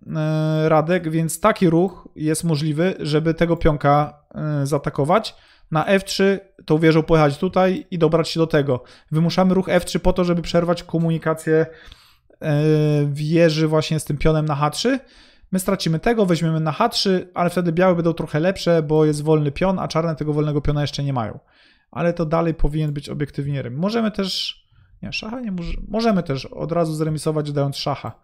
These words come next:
Wieża D trzy, wieża D trzy, król D trzy, wieża A jeden, bicie na C dwa, bicie na A trzy. No ale raport próbuje jeszcze coś tutaj chyba pograć na coś więcej niż,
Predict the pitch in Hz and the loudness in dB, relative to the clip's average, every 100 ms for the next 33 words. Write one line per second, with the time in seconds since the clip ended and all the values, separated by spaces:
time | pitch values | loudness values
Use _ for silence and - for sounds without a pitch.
0 | _ _ - - 151 180 175 170 - 151 | _ _ -20 -6 0 2 2 2 -2 -4
1 | 147 170 170 160 - 147 - 170 165 156 | 0 2 2 0 -2 -6 -2 2 2 2
2 | - 139 143 156 156 147 147 147 147 143 | -2 -2 0 2 2 2 2 2 0 -2
3 | - - - - 156 175 170 160 156 151 | -8 -20 -14 -8 -6 -2 0 2 0 0
4 | 156 151 147 147 151 147 135 139 147 - | 0 0 -2 -2 0 0 -4 -10 -10 -4
5 | 143 143 131 - 139 131 - - - _ | -2 -2 -4 -4 -6 -6 -8 -12 -14 _
6 | _ _ _ 156 160 160 165 165 156 - | _ _ _ -2 2 4 4 2 2 2
7 | 151 143 151 151 147 147 151 - 143 139 | 2 2 2 4 2 2 0 -4 -6 -6
8 | - 139 139 143 139 139 139 139 - - | -6 -4 -4 -2 -2 0 0 -4 -8 -6
9 | 143 139 139 135 143 135 - 135 147 139 | -4 -2 -4 -4 -6 -6 -6 -4 -2 -4
10 | 135 131 131 - - | -6 -8 -8 -10 -12